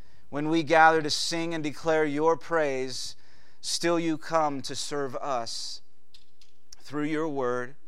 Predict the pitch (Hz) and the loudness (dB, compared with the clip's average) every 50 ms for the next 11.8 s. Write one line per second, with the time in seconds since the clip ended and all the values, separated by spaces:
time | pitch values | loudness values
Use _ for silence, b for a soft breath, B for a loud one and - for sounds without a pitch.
0 | - - - - - - - - - - - - - 131 131 135 139 143 151 147 | -10 -10 -10 -10 -10 -8 -8 -8 -8 -8 -6 -4 -2 -2 -2 0 -2 -2 0 -2
1 | - - 151 139 127 - - 147 135 131 123 117 - - 123 120 120 123 117 - | -2 -2 -2 -4 -4 -4 -2 0 0 0 0 -2 -2 -4 -4 -4 -6 -6 -6 -6
2 | - - 113 110 107 104 104 - - - - - - - - - - - - - | -6 -6 -6 -6 -6 -8 -8 -8 -8 -8 -8 -8 -8 -8 -8 -8 -8 -8 -8 -8
3 | - - - - - - - - - - - - 123 - 139 139 143 131 151 160 | -8 -8 -10 -8 -8 -8 -8 -8 -8 -8 -8 -6 -6 -4 -2 -2 0 0 0 -2
4 | - - 175 170 156 151 143 135 - - - - - - - - 151 156 147 - | -2 0 0 0 0 0 0 -2 -2 -4 -4 -4 -6 -6 -6 -2 0 0 0 0
5 | - 156 151 - - - 131 120 117 117 110 110 113 - - - - - - - | -2 -2 -2 -2 -4 -4 -4 -4 -4 -4 -6 -6 -8 -8 -10 -10 -8 -8 -8 -8
6 | - - - - - - - 127 127 131 131 135 139 135 151 151 139 143 147 147 | -8 -10 -10 -10 -10 -8 -6 -6 -4 -2 0 0 0 0 -2 -2 0 2 2 2
7 | 143 135 131 127 127 131 131 123 - 117 107 98 107 104 104 101 - - - - | 2 0 0 0 0 -2 -2 -4 -6 -6 -6 -6 -6 -6 -6 -8 -8 -8 -8 -8
8 | - - - - - - - - - - - - - - - - - - - - | -8 -8 -8 -8 -8 -8 -8 -8 -8 -8 -8 -8 -8 -8 -8 -8 -8 -8 -8 -8
9 | - - - - - - - - - - - - - 131 143 147 151 147 151 147 | -8 -8 -8 -8 -8 -8 -8 -8 -8 -8 -8 -6 -4 -2 -2 0 0 0 0 0
10 | 143 - - - - - - - - - - - 113 127 127 127 127 120 123 135 | 0 0 -2 -2 -2 -2 -4 -4 -6 -8 -8 -4 -2 0 2 2 0 0 0 -2
11 | 135 127 117 104 147 156 160 160 156 131 127 123 120 117 117 117 | -2 -2 -2 0 0 0 2 2 2 0 0 -2 -2 -4 -6 -8